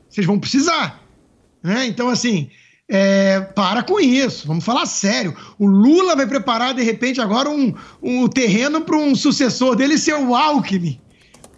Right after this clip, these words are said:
Porra, vocês estão me apresentando, quem é esse cara? Luiz Inácio Lula da Silva, o nome dele? Eu não conheço. Depois, se alguém tiver uma foto, me mostra,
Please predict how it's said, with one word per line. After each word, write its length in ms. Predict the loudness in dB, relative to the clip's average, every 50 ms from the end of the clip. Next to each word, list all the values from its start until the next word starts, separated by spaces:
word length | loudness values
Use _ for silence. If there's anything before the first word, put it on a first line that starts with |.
| -14 -6
Porra, 400 | -2 -2 0 2 0 0 0 -2
vocês 180 | -2 -4 -4
estão 120 | -2 -2 -2
me 80 | -2
apresentando, 580 | -2 -2 0 0 0 0 0 0 0 0 0 -2
quem 140 | -2 -2 -2
é 180 | 0 0 0
esse 180 | 0 -2 -4 -4
cara? 320 | -4 -4 -2 -2 -2 -2
Luiz 340 | -2 0 2 2 2 2 2
Inácio 380 | 0 -2 -2 -2 -4 -4 -4 -4
Lula 240 | -2 0 0 0 0
da 120 | 0 -2
Silva, 300 | -2 -2 -2 -2 -2 -2
o 20 |
nome 160 | 0 0 0 2
dele? 320 | 2 2 0 0 -2 -6 -12 -18 -20 -20 _ _ -2
Eu 140 | -2 0 0
não 120 | 0 -2
conheço. 640 | -2 0 0 0 0 0 -2 -4 -8 -12 -18 -20 _ _ _ _ _ _ -6
Depois, 360 | -4 -4 -2 0 0 -2 0
se 60 | 0 -4
alguém 220 | -2 -2 -4 -4
tiver 140 | -2 -2 -2
uma 140 | -2 -2 -2
foto, 300 | -2 -2 -2 -2 -2 -4
me 80 | -4
mostra, 400 | -2 0 0 0 -2 -4 -8 -16